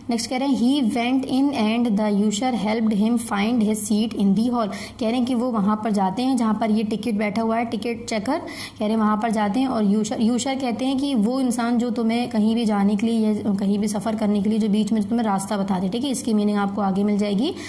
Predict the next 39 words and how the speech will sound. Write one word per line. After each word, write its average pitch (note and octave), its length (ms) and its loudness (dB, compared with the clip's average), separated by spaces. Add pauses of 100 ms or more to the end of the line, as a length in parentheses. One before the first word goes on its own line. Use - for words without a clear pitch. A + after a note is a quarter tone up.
(260)
कह A3+ 80 0
रहे A#3 100 0
हैं C4 100 0
कि D4 80 0
वो A#3 220 2
जो A#3+ 100 0
है C4 120 2
वो B3+ 160 0
help A3 300 0
करते A#3+ 300 -2
हैं B3+ 160 2
find G#3+ 440 0
his A3+ 240 -2
seat A3+ 240 0
in G3 160 2
the A#3+ 200 2
hall, G#3+ 160 -2 (340)
यानी A3 260 2
कि B3+ 80 0
तुम्हें A#3 320 0
hall G3+ 240 0
में A#3+ 140 0
किस B3 260 -4
seat G#3 200 0
पर G#3+ 100 -2
बैठना G3 340 2
है A#3+ 140 2
वो G#3+ 200 0
seat G#3+ 280 0
वो G#3+ 140 0
उसको B3 340 -4 (280)
बताते G3+ 380 -2
हैं, F#3 100 0
ठीक A#3+ 120 -2
है। D#4 60 -2
तो C#4 100 -4
user G#3+ 340 -2
क्या A3+ 180 -2
help, A#3+ 220 -2